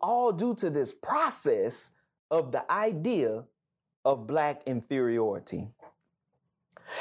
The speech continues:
A German scientist and politician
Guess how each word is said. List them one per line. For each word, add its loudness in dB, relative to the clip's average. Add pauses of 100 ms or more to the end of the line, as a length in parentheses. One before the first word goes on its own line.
(220)
A 6
German 0
scientist 0
and 0
politician 0